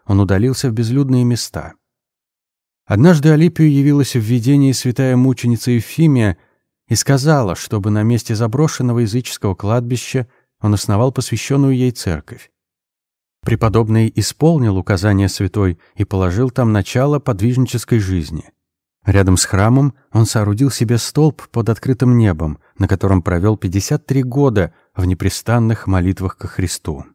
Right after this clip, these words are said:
Жившие на языческом кладбище бесы не оставляли в покое подвижника, устрашая его и часто нападая видимым образом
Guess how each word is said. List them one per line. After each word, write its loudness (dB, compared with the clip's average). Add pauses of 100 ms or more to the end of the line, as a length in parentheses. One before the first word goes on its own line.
(840)
Жившие 2
на 4
языческом 0
кладбище -4
бесы 0 (280)
не 2
оставляли 0
в -12
покое 0
подвижника, -2
устрашая -2
его 2 (360)
и -2
часто 0
нападая 2
видимым 2
образом 0